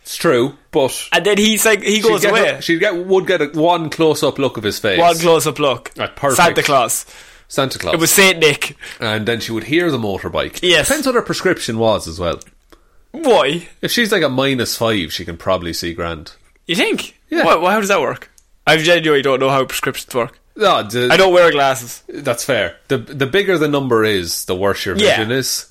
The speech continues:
Speaker 1: So I'm like
Speaker 2: But why
Speaker 1: a
Speaker 2: would minus five mean that she could see?
Speaker 1: Sorry, minus point five, sorry.
Speaker 2: Oh, minus, yeah, you said minus five,
Speaker 1: I know I
Speaker 2: minus five.
Speaker 1: did. I know I did. I'm
Speaker 2: What?
Speaker 1: sorry.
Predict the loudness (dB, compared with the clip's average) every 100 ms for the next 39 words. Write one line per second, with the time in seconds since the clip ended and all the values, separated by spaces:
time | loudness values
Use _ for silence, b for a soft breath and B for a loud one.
0 | _ _ _ _ _ -4 0 2 0 0
1 | 0 2 2 4 2 2 2 2 2 2
2 | 2 0 -2 0 -2 -2 -2 0 0 -2
3 | -8 _ 0 2 2 2 0 -2 -6 -2
4 | -2 -2 -2 -2 -6 -4 0 2 2 2
5 | 0 -2 -2 0 0 0 2 2 2 2
6 | 2 2 4 4 4 2 -2 -4 2 4
7 | 4 4 2 2 2 4 2 2 0